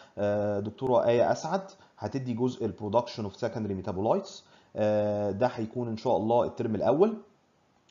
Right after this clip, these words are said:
آه، دكتورة مسعودة، آه، عامر هتدي جزء ال جي سي، آه، of phytopharmaceuticals، وده برضو هيكون الترم الأول. آه، دكتورة ريهام سعيد هتدي جزء ال quality control، آه، of genetically engineered medicines، وده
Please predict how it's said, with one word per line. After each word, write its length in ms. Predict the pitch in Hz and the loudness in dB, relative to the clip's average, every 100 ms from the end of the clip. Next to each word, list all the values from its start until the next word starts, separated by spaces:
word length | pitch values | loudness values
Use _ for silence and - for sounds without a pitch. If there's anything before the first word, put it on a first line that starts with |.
| - | -2
آه، 160 | 110 107 | 0 2
دكتورة 400 | 101 - 139 127 | -2 -2 0 2
مسعودة، 520 | 107 104 110 127 185 - _ | 0 -2 -2 0 -2 -8 _
آه، 240 | - 104 101 | 0 2 2
عامر 380 | 98 123 175 180 | 2 0 0 -2
هتدي 340 | 120 135 117 | -6 -4 -4
جزء 280 | 110 131 107 | -2 0 0
ال 80 | 101 | -2
جي 160 | 104 | -4
سي، 320 | 113 127 170 196 - _ | -4 -2 -2 -6 -18 _
آه، 240 | 101 101 95 | -2 0 -2
of 40 | |
phytopharmaceuticals، 1040 | - 113 113 110 104 98 - 135 160 190 120 | 2 0 0 -4 -4 -4 -6 -6 -4 -4 0
وده 140 | 107 | 2
برضو 240 | 113 117 104 | 2 0 -2
هيكون 380 | 92 90 113 | -4 -4 -4
الترم 300 | 104 - 107 | -2 -2 -2
الأول. 440 | 101 110 151 214 220 - - - | 2 2 4 2 0 -12 -12 0
آه، 600 | 110 107 107 107 104 104 | 2 2 2 2 0 0
دكتورة 600 | 110 110 - 143 135 123 | -4 -6 -2 4 4 4
ريهام 340 | 110 110 127 | 2 0 -2
سعيد 360 | 131 101 107 170 - | -2 -2 0 -2 -6
هتدي 360 | - 104 131 113 | -8 -6 -6 -2
جزء 300 | 123 127 - | -2 -2 -4
ال 60 | |
quality 320 | - 120 123 120 | -2 -2 0 -4
control، 500 | 110 101 123 131 131 131 - - | -6 -4 -2 -2 -2 -8 -20 -4
آه، 320 | 104 104 107 | 0 2 2
of 40 | 117 | 0
genetically 800 | 95 104 113 123 127 104 90 98 | -2 -4 -4 -4 -4 -2 -2 -4
engineered 360 | 107 123 107 | -2 -2 0
medicines، 480 | 127 131 190 185 - | 0 0 -4 -4 -8
وده 160 | 98 | -4